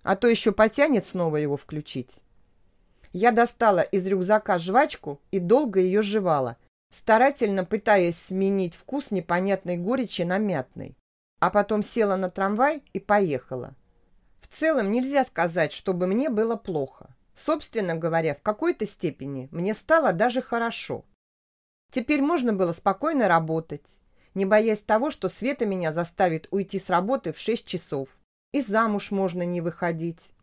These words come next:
Ура! Маму вот только жалко, но ведь она сама, в конце концов, мне рассказала про Бориса. Значит, чувствовала,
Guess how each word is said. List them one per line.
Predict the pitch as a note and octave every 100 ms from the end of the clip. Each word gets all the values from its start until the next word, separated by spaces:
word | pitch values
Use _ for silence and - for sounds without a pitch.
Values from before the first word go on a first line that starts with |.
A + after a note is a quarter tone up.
| -
Ура! | D4 G#3 F#3 - _ _ _ _ _ _ _ -
Маму | B3+ C#4 G#3+
вот | F3 E3+
только | E3+ D#3 -
жалко, | D#3+ E3 C#3 C3 - - _ _ -
но | G3+
ведь | A#3+ B3+
она | A#3+ C4
сама, | - D4+ C#4+ G#3+
в | -
конце | D#3 - D#3+
концов, | - D#3+ - - C3+ - - -
мне | G3 F#3+
рассказала | F3+ - F#3 A#3+ B3
про | E3+ F#3+
Бориса. | F3+ G3+ D#3+ C3 - A#2 B2+ _ _ _ _ -
Значит, | G3+ C#4 C#4 D4
чувствовала, | - C4+ A3 - G3 F3+ F3+